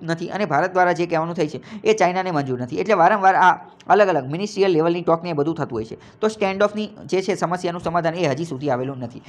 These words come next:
એક રીતે જોઈએ તો ચાઇના બરાબરનું ફસાઈ ગયેલું છે. ઇન્ડિયા ચાઇના finalizing disengagement plan, એટલે કે દર વખતે આ ફાઇનલ કરવાની કો-, કોશિશ કરે છે, બરાબર? આ મુદ્દો વારંવાર આપણે ચર્ચા કરેલી છે, તો અત્યારે વાત નહીં કરીએ. વાત કરીએ aerial monitoring using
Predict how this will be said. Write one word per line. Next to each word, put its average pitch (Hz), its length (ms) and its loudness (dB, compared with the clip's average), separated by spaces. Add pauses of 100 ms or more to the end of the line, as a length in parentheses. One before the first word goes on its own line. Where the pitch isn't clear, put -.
(160)
એક 220 180 2
રીતે 220 220 -2
જોઈએ 170 220 -2
તો 196 100 -6
ચાઇના 185 380 0
બરાબરનું 160 460 2
ફસાઈ 170 300 -4
ગયેલું 139 360 -2
છે. - 180 -12 (260)
ઇન્ડિયા 214 280 0
ચાઇના 185 360 -2
finalizing 190 480 0
disengagement 156 640 -4
plan, 117 240 -6
એટલે 185 160 -4
કે 214 120 0
દર 165 300 -2
વખતે 175 220 0
આ 180 60 4
ફાઇનલ 170 300 -4
કરવાની 151 300 -2
કો-, 143 360 -6
કોશિશ 139 340 -6
કરે 127 180 -2
છે, - 540 -14 (420)
બરાબર? 196 220 2
આ 190 160 4
મુદ્દો 190 400 -2
વારંવાર 180 340 2
આપણે 175 180 2
ચર્ચા 170 240 -2
કરેલી 165 280 -2
છે, 156 120 -2
તો 151 80 -2
અત્યારે 143 280 0
વાત 139 260 -2
નહીં 131 140 -8
કરીએ. 113 240 -10 (720)
વાત 208 200 6
કરીએ 226 360 0
aerial 214 200 -2
monitoring 202 420 -4
using 170 280 -2